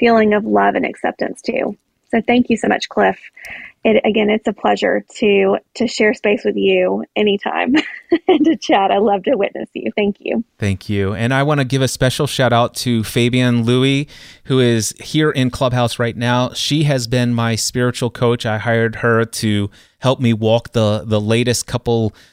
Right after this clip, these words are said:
Speaker 2: uh, various different, uh, paths and en-roads on this spiritual awakening journey. I've been working with her weekly since January of twenty twenty-two.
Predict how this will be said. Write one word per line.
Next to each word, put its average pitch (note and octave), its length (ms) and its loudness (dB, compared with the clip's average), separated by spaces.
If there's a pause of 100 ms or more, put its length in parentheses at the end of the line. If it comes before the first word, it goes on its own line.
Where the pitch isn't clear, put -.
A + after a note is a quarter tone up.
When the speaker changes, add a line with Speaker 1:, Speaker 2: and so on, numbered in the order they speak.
(200)
Speaker 2:
uh, G2+ 400 -2
various A#2+ 480 2
different, A#2+ 760 0
uh, A2 200 -12
paths C3+ 680 0
and A2 180 2
en-roads B2+ 540 2
on A#2 220 0
this A2+ 120 0
spiritual A#2+ 480 0
awakening A2 480 0
journey. A2+ 520 0
I've G#2 140 -6
been A2 160 -2
working A2 340 0
with G#2+ 160 -2
her A2 180 0
weekly A2 400 -2
since G#2 320 -4
January A2 680 0
of G2+ 180 -4
twenty A2 280 -6
twenty-two. G#2 760 -2